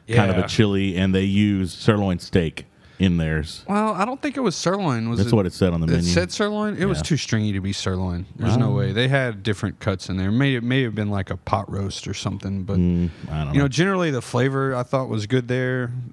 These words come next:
Speaker 2: <clears throat> The consistency was good for, for a Texas chili. It was maybe a little more, uh, had a little more massive flour in it than, than I care for. But, I mean,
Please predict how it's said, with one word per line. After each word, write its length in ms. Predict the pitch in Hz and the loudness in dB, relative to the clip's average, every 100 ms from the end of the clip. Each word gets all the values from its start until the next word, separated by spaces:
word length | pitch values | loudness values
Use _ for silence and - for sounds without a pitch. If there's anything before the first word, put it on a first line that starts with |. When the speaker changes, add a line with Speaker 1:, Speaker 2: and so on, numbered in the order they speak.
| - | 0
Speaker 2:
<clears throat> 340 | - - - | 0 -2 -4
The 120 | 139 | -4
consistency 800 | 117 123 - 127 - 123 - 120 | -2 -2 0 -2 -2 -4 -2 -2
was 220 | 113 104 | -2 -4
good 240 | - 117 107 | -2 -2 -2
for, 340 | 113 104 104 - _ - _ - - _ _ | -4 -4 -4 -10 _ -20 _ -20 -20 _ _
for 180 | - 131 | -6 -2
a 60 | 120 | 0
Texas 340 | 131 117 120 | 0 0 -4
chili. 240 | - 123 131 | 0 0 2
It 40 | |
was 160 | 143 143 | 0 0
maybe 240 | 180 175 | 0 0
a 60 | 139 | 0
little 220 | 135 131 | 2 0
more, 340 | 123 127 117 | 0 0 0
uh, 320 | 110 107 101 98 - - - - _ _ _ - | 0 0 -2 -6 -12 -20 -20 -20 _ _ _ -4
had 160 | 123 | -2
a 20 | 123 | 0
little 180 | 120 117 | 0 0
more 300 | 113 117 110 | 0 0 0
massive 440 | 104 110 - 117 | 0 -2 -2 -6
flour 400 | - 113 113 110 | -2 0 0 -2
in 60 | 110 | -2
it 160 | 110 - | -4 -4
than, 360 | 104 104 104 107 - | -6 -4 -6 -8 -18
than 160 | - 107 | -8 -4
I 100 | 107 | -4
care 220 | - 113 | -2 -2
for. 340 | 110 117 113 107 - | 0 -2 -2 -4 -6
But, 180 | 110 101 - - - - - - - - | -4 -6 -8 -20 -20 -20 -20 -20 -20 -12
I 60 | - | -4
mean, 260 | 123 120 | -2 -2